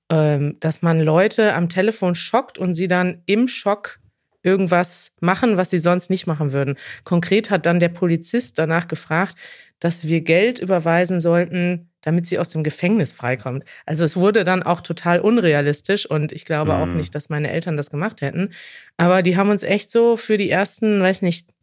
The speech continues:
Speaker 1: zehn, fünfzehn Minuten waren wir in diesem Schock drin. Und, ähm, ja, ich finde das echt krank und echt traurig. Natürlich lachen heutzutage alle über diese klassischen,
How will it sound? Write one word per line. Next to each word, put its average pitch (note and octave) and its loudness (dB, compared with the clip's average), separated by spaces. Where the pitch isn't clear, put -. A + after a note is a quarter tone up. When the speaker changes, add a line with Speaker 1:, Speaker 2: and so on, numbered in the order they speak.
Speaker 1:
zehn, G#3+ 2
fünfzehn G#3+ -2
Minuten A3+ 2
waren D3+ 4
wir D#3+ 6
in D#3+ 2
diesem E3 2
Schock B3+ -4
drin. C#3 0
Und, D3 -2
ähm, C3 -2
ja, D3 -2
ich F3+ -6
finde A3 2
das G#3 -2
echt - -2
krank G3+ 0
und F3+ -2
echt - -6
traurig. G3 0
Natürlich G3 0
lachen F3+ 2
heutzutage F#3 0
alle F#3 2
über E3 2
diese F3 -2
klassischen, E3 -2